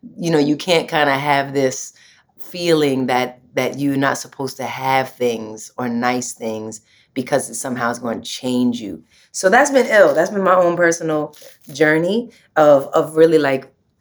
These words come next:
working on my own personal self-worth, 'cause I think we all have self-worth issues, like, major, major ones that we all are trying to figure out, like, how we can love on ourselves. So that's a really long-ass way to answer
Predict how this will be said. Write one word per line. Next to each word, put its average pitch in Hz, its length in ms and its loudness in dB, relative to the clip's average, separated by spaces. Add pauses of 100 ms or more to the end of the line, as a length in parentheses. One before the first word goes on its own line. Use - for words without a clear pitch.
working - 460 2
on 147 100 2
my 147 100 2
own 147 220 0
personal 185 340 -2
self-worth, 190 580 0
'cause 147 120 -10
I 143 60 -2
think 139 200 -6
we - 200 -8
all 143 220 2
have 147 180 -2
self-worth 143 440 -4
issues, 165 400 -8
like, 110 140 -8
major, 131 420 -6
major 127 340 -8
ones 131 260 -6
that 110 120 -8
we 120 120 -8
all 127 380 -2 (220)
are 117 100 -4
trying 123 220 -4
to 120 60 -8
figure 127 340 -4
out, 120 240 -4
like, 113 400 -8
how 127 280 -2
we 123 140 -4
can 123 200 -6
love 131 200 0
on 135 140 -4
ourselves. 151 500 -6 (340)
So 185 560 6
that's 185 180 4
a 156 100 2
really 185 300 0
long-ass 175 840 2
way 160 280 4
to 151 200 -2
answer 147 600 -4